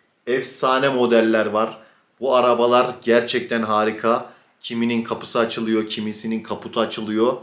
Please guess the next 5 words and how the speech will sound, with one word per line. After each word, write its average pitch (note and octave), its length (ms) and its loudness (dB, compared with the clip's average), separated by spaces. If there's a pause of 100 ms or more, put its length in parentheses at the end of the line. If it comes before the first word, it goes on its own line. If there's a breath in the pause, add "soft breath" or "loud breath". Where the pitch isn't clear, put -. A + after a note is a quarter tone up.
(360 loud breath)
Hadi A#2+ 320 -4
gelin A#2 320 2
birlikte A2+ 720 0
bunları A2 520 0
inceleyelim. G2+ 760 -2